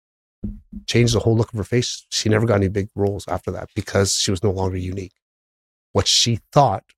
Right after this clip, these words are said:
was holding her back 'cause she wasn't perfect. When she got the perfect nose, she no longer got hired.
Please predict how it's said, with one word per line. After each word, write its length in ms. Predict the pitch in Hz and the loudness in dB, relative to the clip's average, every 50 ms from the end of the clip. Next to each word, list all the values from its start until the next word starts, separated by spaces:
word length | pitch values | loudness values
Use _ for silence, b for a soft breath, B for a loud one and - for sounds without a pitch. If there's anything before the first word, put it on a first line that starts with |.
| _ _ _ _ _ _ _ _ _ _ _ | _ _ _ _ _ _ _ _ _ _ _
was 140 | - 95 - | -4 -4 -2
holding 300 | - 104 98 95 101 90 | -2 0 0 0 0 0
her 100 | 98 95 | 0 0
back 240 | 101 104 101 98 - | 0 0 0 -2 -2
'cause 80 | - 92 | -4 -6
she 80 | - 95 | -4 -2
wasn't 280 | 90 90 87 92 87 | -2 -2 -4 -4 -8
perfect. 500 | - - 127 120 - - - - - _ _ _ _ _ _ _ | -6 -4 -4 -4 -4 -6 -14 -20 -20 _ _ _ _ _ _ _
When 100 | - 95 | -10 -8
she 100 | - - | -8 -6
got 140 | 104 90 - | -6 -6 -6
the 80 | - | -8
perfect 340 | - - 98 90 - - 104 | -6 -6 -6 -6 -6 -6 -4
nose, 460 | 113 113 107 85 - - - - - _ _ _ _ _ _ _ _ _ _ _ - | -4 -4 -4 -4 -8 -12 -16 -18 -18 _ _ _ _ _ _ _ _ _ _ _ -12
she 100 | - - | -10 -8
no 100 | - 92 | -6 -4
longer 260 | 90 87 90 90 92 92 | -4 -4 -4 -6 -6 -6
got 160 | 92 90 - | -8 -8 -8
hired. 280 | - 101 92 95 - | -10 -12 -12 -14 -16